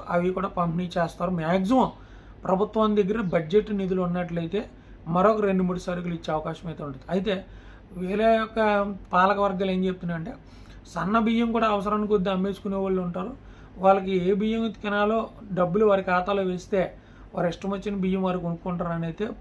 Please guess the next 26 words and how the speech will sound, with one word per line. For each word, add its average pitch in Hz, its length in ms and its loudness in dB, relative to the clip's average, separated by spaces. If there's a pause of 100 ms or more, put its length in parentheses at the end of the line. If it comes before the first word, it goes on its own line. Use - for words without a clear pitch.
(240)
కొంతమంది 185 560 0 (640)
ఎవరైతే 190 320 6 (100)
కాంగ్రెస్ 185 460 2
వ్యతిరేకంగా 175 460 -4
ఉన్నారో 190 200 -4
వారు 196 180 -4
చెప్పడం 175 320 -2
జరుగుతుంది. 156 320 -8 (120)
అయితే 208 180 0 (460)
ప్రభుత్వం 208 440 0
దీని 220 140 0
మీద 220 200 0
ఎటువంటి 220 260 -2 (100)
డిసిషన్ 202 480 -4
తీసుకోలేదు, 185 480 -4
కానీ 214 160 -4 (440)
సన్న 180 200 0
బియ్యం 220 340 2
మాత్రం 208 300 -4
ఇస్తాం 220 280 -6
మనిషికి 180 360 -2
ఆరు 180 180 0
కేజీలు, 190 300 -2
అది 190 200 0
కూడా 247 120 4 (100)
ఉచితంగా 220 440 0